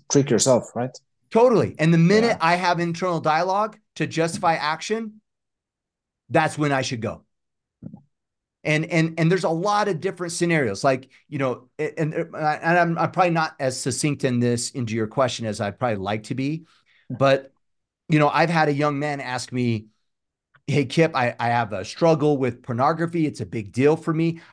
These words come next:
Speaker 2: I can't stop."
Speaker 1: Mm.
Speaker 2: And my, my question to him was, "What are you doing to build mental fortitude? What are you doing to build it?"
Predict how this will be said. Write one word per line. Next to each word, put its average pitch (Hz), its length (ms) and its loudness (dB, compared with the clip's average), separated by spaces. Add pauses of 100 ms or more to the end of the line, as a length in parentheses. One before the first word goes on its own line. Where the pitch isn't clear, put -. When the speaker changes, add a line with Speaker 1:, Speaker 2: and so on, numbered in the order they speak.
Speaker 2:
I 165 200 2
can't 165 580 -2
stop." - 460 -2 (760)
Speaker 1:
Mm. 101 120 -14 (260)
Speaker 2:
And 135 100 -2
my, 135 380 0 (100)
my 131 420 -2 (580)
question 180 400 0
to 139 80 0
him 196 260 -2
was, 117 460 -2 (520)
"What 151 300 4
are 175 160 2
you 175 240 -2
doing 143 540 0
to 151 120 -2
build 151 640 0 (360)
mental 160 460 0
fortitude? 175 680 -4 (1400)
What 208 160 4
are 220 40 4
you 208 140 0
doing 214 340 0
to 160 120 -2
build 214 260 0
it?" - 220 -8